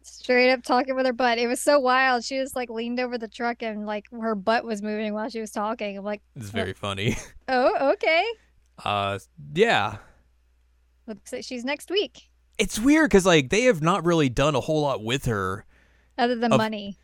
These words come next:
Speaker 2: Other than money, and also other than, like, the, the very first episode where she gives Kiniko that push to go for it.
Speaker 1: Right.
Speaker 2: Outside of that, like, she has not interacted with, like, anyone since
Speaker 1: Nope.
Speaker 2: then.
Speaker 1: Nope.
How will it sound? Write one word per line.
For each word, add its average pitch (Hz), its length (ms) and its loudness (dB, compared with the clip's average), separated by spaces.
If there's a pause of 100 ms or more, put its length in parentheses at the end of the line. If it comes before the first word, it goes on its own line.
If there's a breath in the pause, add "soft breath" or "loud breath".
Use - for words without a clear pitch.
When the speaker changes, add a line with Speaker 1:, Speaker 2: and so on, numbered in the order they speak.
(500)
Speaker 2:
Other 294 200 10
than 294 120 2
money, 240 200 4
and 208 80 4
also 202 300 4
other 180 160 2
than, 160 160 0
like, 143 180 -4
the, 120 340 0
the 120 100 -2
very 127 160 2
first 120 200 -4
episode 185 340 -2
where 107 140 -4
she 120 160 -4
gives 110 440 -2
Kiniko 139 400 -2
that 104 160 -4
push 175 300 2
to 117 100 -4
go 104 180 -2
for 156 300 0
it. 73 240 -10 (340)
Speaker 1:
Right. 226 380 -4 (600)
Speaker 2:
Outside 202 300 4
of 160 80 6
that, 175 160 4
like, 127 140 2
she 190 140 -4
has 139 100 2
not 127 160 0
interacted 131 320 -2
with, 113 160 -4
like, 107 180 -6
anyone 107 720 -4
since 208 320 0
Speaker 1:
Nope. 233 160 -2
Speaker 2:
then. 85 240 -12 (380)
Speaker 1:
Nope. 226 260 -8